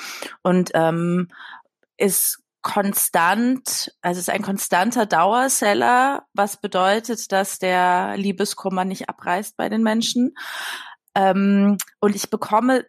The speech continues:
tatsächlich sehr viele E-Mails und vor allen Dingen Instagram-Nachrichten, weil das so mein aktivster Social-Media-Kanal ist. Und ich darf aber keine Ratschläge geben. Ich will auch keine Ratschläge geben. Also ich habe dieses Buch geschrieben,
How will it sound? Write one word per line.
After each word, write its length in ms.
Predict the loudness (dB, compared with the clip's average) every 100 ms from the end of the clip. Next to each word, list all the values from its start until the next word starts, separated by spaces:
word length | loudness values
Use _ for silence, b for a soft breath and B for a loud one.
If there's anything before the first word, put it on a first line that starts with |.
| -4
tatsächlich 580 | -4 0 0 0 -2
sehr 200 | 0 0
viele 580 | 0 -4 -4 -2 0 -2 -2
E-Mails 680 | -2 2 2 2 2 0 -4
und 240 | -4 -4
vor 200 | -6 -2
allen 180 | 0 0
Dingen 160 | -2
Instagram-Nachrichten, 1120 | -2 -4 -2 -2 0 0 0 -2 -4 -4 -2 0
weil 140 | 0
das 120 | -2
so 120 | -6
mein 160 | -2 -2
aktivster 560 | -4 -8 -8 -6 -6 -4
Social-Media-Kanal 1040 | -4 -4 -2 0 0 -2 -2 -2 0 0
ist. 240 | 0 -4 -10 B B B B B _
Und 260 | 0 0 -2
ich 160 | -4
darf 300 | 0 2 2
aber 180 | 0 -2
keine 280 | -2 -2 0
Ratschläge 500 | -2 -2 -4 -4 -4
geben. 280 | -4 -4 -2
Ich 120 | -2
will 100 | -2
auch 120 | -2
keine 280 | -4 -4 -6
Ratschläge 440 | -8 -6 -6 -6
geben. 260 | -6 -6 -4
Also 180 | -6 -4
ich 80 |
habe 120 | -4 -2
dieses 280 | 0 0 0
Buch 240 | -2 -2
geschrieben, 640 | -2 -4 0 2 4 4